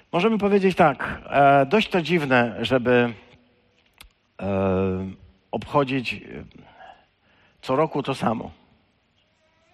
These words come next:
Trzydziesta pierwsza nasza Wielkanoc tutaj we Fromborku. Co roku to samo. Ale chcę powiedzieć tak.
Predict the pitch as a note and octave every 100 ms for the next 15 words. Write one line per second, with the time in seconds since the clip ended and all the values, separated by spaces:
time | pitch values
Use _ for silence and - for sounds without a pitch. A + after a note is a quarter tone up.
0 | G#4+ G#4+ _ _ _ _ _ _ _ _
1 | - A#2+ D3 D3 D3+ C#3 - C#3+ - C3
2 | B2 A#2+ G#2+ A2+ A2 G#2 A2 A2+ G2+ F2
3 | F#2 - F#2+ - - F#2+ G2+ G#2+ F#2+ E2+
4 | - _ _ _ _ _ _ _ _ _
5 | _ - C#3 C3+ E3+ - D#3 C#3+ - C3
6 | A#2+ F#2 D2 - _ _ _ _ _ _
7 | - - A#2 D#3 G3+ F3+ F3+ F#3 F3 -
8 | C#3+ G#2 E2+